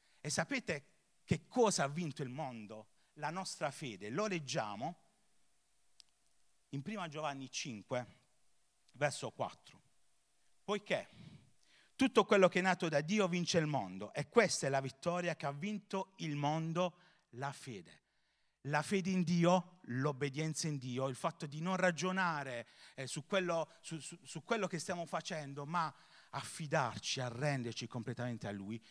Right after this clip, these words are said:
ci permette di vincere il mondo. E che cosa rappresenta il mondo? Eh, Romani, eh, dice, Romani dodici uno, "Non conformatevi a questo mondo", un'altra traduzione dice "a questo secolo".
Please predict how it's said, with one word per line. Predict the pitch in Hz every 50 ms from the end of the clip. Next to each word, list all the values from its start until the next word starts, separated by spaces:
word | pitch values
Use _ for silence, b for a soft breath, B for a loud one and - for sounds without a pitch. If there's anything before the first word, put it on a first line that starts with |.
| b b b
ci | - 151
permette | - 123 117 120 135 139 135 - - 113
di | 101 104
vincere | 101 113 117 113 - - - 110 113 113 - -
il | 110 110
mondo. | 107 104 98 95 98 101 101 B B B B
E | B 127
che | - 135
cosa | - 165 151 - 147
rappresenta | 139 - 156 139 - 131 107 95 -
il | 104
mondo? | 98 101 104 95 95 101 98 98 B B B B B
Eh, | 117 117 117
Romani, | 120 135 139 147 165 165 151 135 127 120 117 113 110 107 B B B B
eh, | B 120 117 113 113 113 113 110 110 113 110 104
dice, | 113 143 196 175 151 - - - 131 - 113 113 113 113
Romani | 127 131 151 151 147 143
dodici | 139 151 147 139 - - -
uno, | 165 151 143 131 123
"Non | 131 170 185 185
conformatevi | 156 - 180 160 - - 180 156 156 180 190 170 151 - 151 131
a | 131 -
questo | - 156 139 - - - 135
mondo", | 139 151 147 139 131 120 127
un'altra | 139 143 139 151 139
traduzione | - 147 143 135 - 151 139
dice | 123 - -
"a | 120
questo | - - 139 - - - 127
secolo". | - - 160 143 127 117 - 127 117